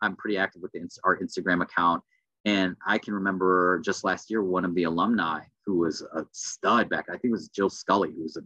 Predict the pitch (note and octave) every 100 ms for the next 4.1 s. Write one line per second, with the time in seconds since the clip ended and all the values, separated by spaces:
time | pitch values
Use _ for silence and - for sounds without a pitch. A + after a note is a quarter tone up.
0 | - G2+ G2 - E2 D#2+ - F#2 F2 F2+
1 | F#2+ F#2 E2+ - - _ _ - A2+ -
2 | G#2 - A2+ G#2 - A2+ G#2 - F2+ -
3 | F2 E2+ D#2+ D#2+ D#2 - - F#2 E2 D#2